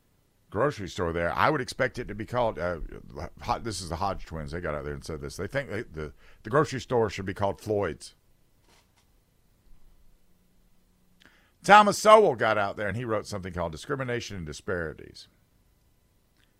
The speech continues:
And he discusses the relative success of various minorities around the world, including the Chinese in Southeast Asia, Jews in Eastern Europe,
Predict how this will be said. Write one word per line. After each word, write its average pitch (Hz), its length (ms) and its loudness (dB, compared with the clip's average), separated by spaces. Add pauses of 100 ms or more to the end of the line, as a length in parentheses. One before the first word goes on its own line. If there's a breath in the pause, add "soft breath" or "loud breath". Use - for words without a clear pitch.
(760)
And 127 380 0
he 135 100 -4
discusses 123 540 -2
the 101 60 -6
relative 107 420 -2
success 107 520 -4
of 87 80 -10
various 92 360 0
minorities 85 540 -4
around 78 320 -4
the 73 60 -8
world, 80 240 -4
including 110 320 -4
the 104 80 -6
Chinese 110 520 -4
in 98 120 -8
Southeast 95 640 -6
Asia, 85 300 -2
Jews 87 440 -6
in 85 120 -8
Eastern 87 300 -10
Europe, 78 300 -4